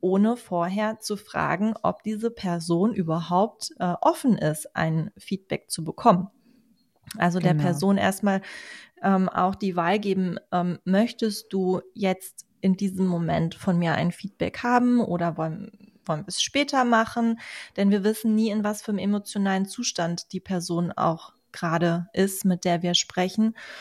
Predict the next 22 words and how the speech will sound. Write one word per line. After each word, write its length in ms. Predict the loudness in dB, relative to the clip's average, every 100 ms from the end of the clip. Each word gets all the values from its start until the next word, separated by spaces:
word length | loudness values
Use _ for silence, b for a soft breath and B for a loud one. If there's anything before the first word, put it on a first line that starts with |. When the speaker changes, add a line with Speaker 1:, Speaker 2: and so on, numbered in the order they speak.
| B B B B 0
Speaker 1:
Denn, 340 | 4 6 4 4
ähm, 460 | 2 4 2 0 -6 -16 -14 -6
jedes 520 | -2 0 0 -4 -2
Wort, 560 | 4 4 4 -2 -10 _ _ _
was 480 | -4 -2 -2 -6 -10
wir, 640 | -6 -2 0 2 0 -4 -6 -2
ähm, 680 | 0 0 0 -2 -2 -4 -6 _ _ -4
unserem 320 | 0 0 2
Gegenüber 840 | 2 0 0 -2 0 0 0 -2 -8
sagen, 640 | -4 0 2 2 0 -4 -6 -6
hat 300 | -6 -8 -10 0
immer 440 | 2 2 0 -2
eine 220 | -2 -2
direkte 680 | -2 -4 -2 -2 -4 -4 -2
Auswirkung 800 | 0 -2 -4 -6 -4 2 2 2
auf 420 | -2 0 0 -4 -10 -6
die 320 | -2 0 4
emotionale 1040 | 4 2 -2 -4 -2 0 0 0 0 -2 -8 _ 2
innere 420 | 4 6 4 2
Welt 400 | 4 4 0 -6 _ _ _ _
des 140 | -12 -6
Gegenübers. 720 | -4 -2 -2 -2 -4 -6